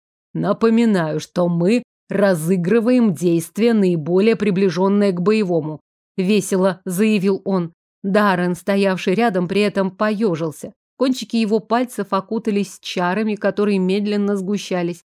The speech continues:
Видимо, наученный горьким опытом, он заранее начал готовиться к атаке. «По-моему, он псих», жалобно всхлипнула София. «И сейчас прикончит всех нас здесь, а потом похоронит на ближайшем кладбище».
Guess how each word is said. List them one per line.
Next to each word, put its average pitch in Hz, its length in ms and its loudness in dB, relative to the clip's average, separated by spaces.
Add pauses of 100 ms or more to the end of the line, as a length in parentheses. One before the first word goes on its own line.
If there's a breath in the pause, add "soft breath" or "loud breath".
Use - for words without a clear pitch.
(300)
Видимо, 214 500 0
наученный 226 680 0
горьким 214 460 0
опытом, 202 560 -4
он 214 180 0
заранее 208 500 2
начал 202 360 -2
готовиться 202 540 -2
к - 60 -4
атаке. 190 480 -4 (380)
«По-моему, 269 560 4
он 262 160 4
псих», - 720 -2 (320)
жалобно 208 640 2
всхлипнула 220 540 -2
София. 214 540 -2 (260)
«И 240 80 -2
сейчас 269 360 2
прикончит 285 640 0
всех - 340 -4
нас 277 340 2
здесь, 247 500 -2 (320)
а 226 80 0
потом 269 360 2
похоронит 262 760 2
на 247 60 2
ближайшем 262 580 2
кладбище». 220 580 -2